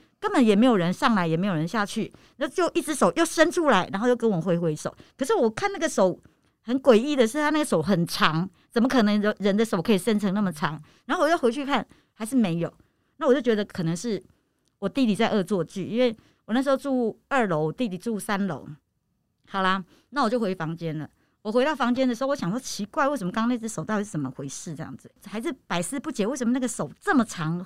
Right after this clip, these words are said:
然后跟我挥挥手。突然我又看到一只手从我的门，门缝里面手伸进来，你知道我那个门缝有多细吗？大概一公分不到嘛。可是他有一只手伸进来，然后对我比中指。然后我就想说，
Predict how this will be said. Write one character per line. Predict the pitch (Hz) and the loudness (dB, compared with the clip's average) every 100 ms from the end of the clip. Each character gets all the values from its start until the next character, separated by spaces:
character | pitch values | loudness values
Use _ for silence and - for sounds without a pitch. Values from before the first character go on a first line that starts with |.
| - | -12
然 | - 202 | -8 -6
后 | |
跟 | 240 247 | -2 -4
我 | 175 | -4
挥 | 202 | -6
挥 | 190 | -6
手。 | 190 143 - _ _ - | -8 -10 -14 _ _ -8
突 | 415 427 | 0 2
然 | 330 247 254 254 - | 4 4 2 -4 -6
我 | 226 | -4
又 | |
看 | 285 320 | -2 -2
到 | 294 | -2
一 | 302 | -4
只 | 262 | -8
手 | 262 202 147 _ _ _ _ | -6 -6 -6 _ _ _ _
从 | 269 277 | -2 0
我 | 269 | 2
的 | 202 214 | 2 0
门， | 208 208 190 208 226 _ _ | 2 2 2 -2 -4 _ _
门 | - 226 233 | -6 0 0
缝 | 262 330 247 | 2 2 2
里 | 185 | 2
面 | 262 | 0
手 | 247 196 156 | 0 -4 -6
伸 | - 262 247 | -2 0 0
进 | 294 233 | 2 -2
来， | 165 156 _ - | -2 -6 _ -16
你 | 226 | -4
知 | |
道 | 320 | 0
我 | 254 | 2
那 | |
个 | 277 | 2
门 | 226 202 | 2 2
缝 | 247 226 | 0 0
有 | 170 | 0
多 | - 170 | -2 -4
细 | - - 220 | -4 -4 -4
吗？ | 170 151 147 _ - | -2 -4 -8 _ 2
大 | 302 | 4
概 | 294 | 4
一 | - | 2
公 | 269 247 233 | 0 0 2
分 | 226 | 0
不 | 220 | -2
到 | - 196 | -2 -2
嘛。 | 147 - _ _ | -2 -8 _ _
可 | 240 | -2
是 | 311 | 4
他 | 339 - _ _ - | 4 2 _ _ 2
有 | 247 | 4
一 | 269 | 4
只 | 302 | 0
手 | 208 | 2
伸 | 165 233 226 | 2 2 0
进 | 247 | 0
来， | 160 | -2
然 | 165 | -2
后 | 226 | -2
对 | 247 | 0
我 | 202 | 0
比 | 180 143 | -2 -8
中 | 170 160 | -8 -8
指。 | 160 123 _ _ - - _ _ _ _ _ | -8 -16 _ _ -20 -20 _ _ _ _ _
然 | 254 | 2
后 | 359 | 4
我 | 359 | 8
就 | 381 | 6
想 | - 240 | 8 6
说， | 339 | 4